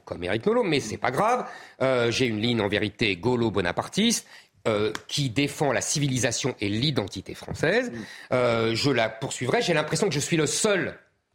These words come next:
Speaker 1: sur les échiquiers politiques à la défendre. Euh, maintenant, je propose, euh, toujours une union des droites, mais si personne n'en veut, il faut que les électeurs du R N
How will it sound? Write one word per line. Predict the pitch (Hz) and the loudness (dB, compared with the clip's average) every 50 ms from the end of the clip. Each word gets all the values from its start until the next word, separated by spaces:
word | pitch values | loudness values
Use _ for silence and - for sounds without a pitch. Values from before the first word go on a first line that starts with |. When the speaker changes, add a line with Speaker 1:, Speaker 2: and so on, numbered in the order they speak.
| - _ _ - | -20 _ _ -10
Speaker 1:
sur | - - 120 117 | -4 0 2 2
les | 107 - - - | 2 2 0 -2
échiquiers | 117 - - 120 - - 120 - | -2 -2 -2 -4 -2 -2 -2 -2
politiques | - 110 101 90 - - 107 - - - | -2 -2 -4 -4 -4 -6 -8 -6 -2 0
à | 95 | 0
la | 87 80 | 0 0
défendre. | 87 104 - - 175 214 262 262 226 - - - - - - - - - | -2 -4 0 0 0 2 2 0 -2 -4 -6 -20 -20 -20 -20 -10 -2 0
Euh, | 120 113 113 107 107 107 104 104 | 2 4 4 4 4 2 2 2
maintenant, | 110 127 139 139 - 156 139 127 | 2 2 2 2 0 0 0 2
je | - 147 | 0 -2
propose, | 147 - 139 135 135 - 139 139 139 135 110 113 | -2 0 -4 -4 -2 0 2 2 2 2 2 0
euh, | 110 104 101 | 0 0 0
toujours | - - - 123 120 113 131 139 135 117 110 113 | -2 -4 -6 -4 -2 0 2 2 2 2 0 -2
une | 104 98 | -2 -2
union | 101 101 98 98 92 | 0 0 0 0 0
des | 104 | 0
droites, | 107 131 214 214 | 0 0 0 0
mais | - 143 | 0 -2
si | - - 147 | -2 -2 -2
personne | - 123 - - - 123 107 | -2 -2 -2 0 -2 -2 0
n'en | 101 95 92 | 0 -2 0
veut, | 90 156 202 220 220 - - - - - | 0 0 0 0 -2 -10 -16 -16 -6 -4
il | 139 135 | -4 -2
faut | - - 156 | 0 -2 0
que | - 147 | 0 2
les | 127 135 131 - 165 | 2 2 2 2 2
électeurs | 160 160 - - - 170 160 143 127 - | 0 0 -2 -2 0 2 2 2 0 -2
du | 139 180 233 220 | 0 2 2 4
R | 196 202 | 4 2
N | 202 180 | 2 0